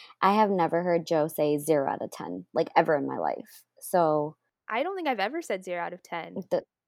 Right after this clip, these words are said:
Speaker 2: Um,
Speaker 1: It's a first for you too,
Speaker 2: yeah.
Speaker 1: so I will update you when I do watch it.
Speaker 2: Yeah. But on a side note, and kind of getting into some of the questions you guys sent in, one of the questions someone sent in was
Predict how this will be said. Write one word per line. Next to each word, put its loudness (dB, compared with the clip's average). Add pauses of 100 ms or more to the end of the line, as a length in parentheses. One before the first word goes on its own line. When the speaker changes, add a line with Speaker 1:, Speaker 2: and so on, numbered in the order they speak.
(220)
Speaker 2:
Um, -6
Speaker 1:
It's -14
a -2
first -2
for 2
you 4
too, 0
Speaker 2:
yeah. -6
Speaker 1:
so 2 (180)
I -2
will -2
update -6
you -6
when -6
I -6
do -4
watch -6
it. -8
Speaker 2:
Yeah. -10 (600)
But -6 (500)
on -6
a -8
side 0
note, 0 (100)
and -6
kind -4
of -8
getting -4
into -6
some -12
of -8
the -4
questions -6
you -8
guys -4
sent -10
in, -6 (160)
one -6
of -6
the -4
questions -4
someone -6
sent -8
in -6
was -2